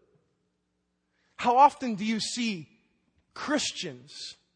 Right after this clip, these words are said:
fighting for the governmental system, interested in praising good? What I mean is this.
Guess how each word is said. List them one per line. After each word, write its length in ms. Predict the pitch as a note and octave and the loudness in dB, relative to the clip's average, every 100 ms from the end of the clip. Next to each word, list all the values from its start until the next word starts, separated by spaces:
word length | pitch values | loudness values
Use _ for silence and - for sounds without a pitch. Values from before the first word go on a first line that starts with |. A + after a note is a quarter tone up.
| _ _ _ _ _ _ _ | _ _ _ _ _ _ _
fighting 680 | - - B3 C#4+ D4 C#4+ | -4 8 10 10 6 -2
for 240 | G#3+ C4 C4 | -2 -2 0
the 100 | G3+ | 2
governmental 600 | A3+ A#3 A3+ A3+ A3 A3 | 2 2 0 -4 -4 -8
system, 640 | - F3 - D#3+ D3+ D#3+ _ _ _ _ _ _ - | -6 -8 -8 -12 -14 -16 _ _ _ _ _ _ 2
interested 920 | C#4+ C4+ G3 F#3 - E3+ D3+ D#3 D#3 _ _ _ | 2 2 -2 -6 -6 -6 -6 -6 -12 _ _ _
in 180 | G3 F#3+ | -6 -6
praising 840 | - A#3+ A#3 A3+ D#3 G#3 G3+ F#3+ - _ _ _ D3+ | -2 2 4 2 -2 -4 -4 -10 -18 _ _ _ -12
good? 300 | D3 G3+ C3 A2+ _ _ _ _ _ _ _ _ - _ | -2 0 0 -10 _ _ _ _ _ _ _ _ -20 _
What 120 | A3 | 2
I 40 | |
mean 220 | A3 A#3 A3+ | 2 0 -2
is 120 | D#3+ | -4
this. 380 | E3 C#3 - | -8 -8 -12